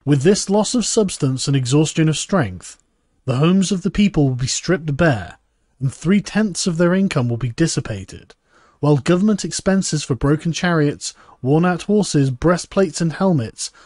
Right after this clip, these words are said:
bows and arrows, spears and shields, protective mantles, draft oxen, and heavy wagons will amount to four-tenths of its total revenue.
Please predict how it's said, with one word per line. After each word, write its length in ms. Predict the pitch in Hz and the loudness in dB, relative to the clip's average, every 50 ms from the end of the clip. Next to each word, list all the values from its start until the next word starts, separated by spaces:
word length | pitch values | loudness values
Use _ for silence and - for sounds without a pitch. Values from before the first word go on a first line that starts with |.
| _ _ - | _ _ -10
bows 380 | 135 131 120 147 156 180 175 165 | -8 -2 2 4 4 4 4 4
and 100 | 185 185 | 4 4
arrows, 420 | 175 165 151 147 143 143 143 139 | 4 4 6 6 6 6 4 2
spears 440 | - - - - 180 180 196 202 190 | 0 -4 -4 0 4 4 4 4 4
and 100 | 196 190 | 2 0
shields, 520 | - - 202 165 147 135 131 123 - - _ _ - - - _ - | 2 2 4 4 4 4 2 -2 -4 -10 _ _ -20 -20 -20 _ -10
protective 500 | - 139 - - 196 170 - 202 180 156 | -10 -6 -2 -2 -2 -2 0 -2 0 2
mantles, 640 | 165 165 175 180 175 165 - 147 135 131 127 120 - | 2 2 4 2 2 2 2 2 2 2 0 -2 -4
draft 440 | - - 156 180 190 185 - - | 0 2 4 4 4 2 2 0
oxen, 440 | 160 143 135 - - - 139 131 135 | -2 -2 -2 -4 -4 -2 -2 -2 0
and 160 | 123 123 123 | -2 -4 -6
heavy 260 | - - 156 156 180 165 | -4 -4 -2 0 0 2
wagons 580 | 156 170 160 151 123 123 113 107 104 - - _ _ - - - - _ - | 2 2 2 2 0 -2 -4 -4 -6 -8 -12 _ _ -20 -20 -20 -16 _ 0
will 140 | 143 147 156 | 2 2 4
amount 240 | 160 165 160 151 | 4 4 2 0
to 180 | - - - 151 | -2 -4 -6 -6
four-tenths 960 | - - - - 196 202 196 185 - - 151 120 104 90 - - - - - | -6 -6 0 2 4 4 4 2 0 -2 -2 -2 -2 -6 -10 -10 -12 -10 -8
of 140 | - 147 139 | -6 -4 -4
its 160 | 143 123 - | -4 -6 -8
total 460 | - - - 131 117 - - 113 113 | -10 -6 -4 -4 -4 -4 -8 -10 -8
revenue. 560 | 113 127 151 160 143 127 110 101 90 - - | -2 0 0 0 0 -2 -6 -6 -8 -12 -14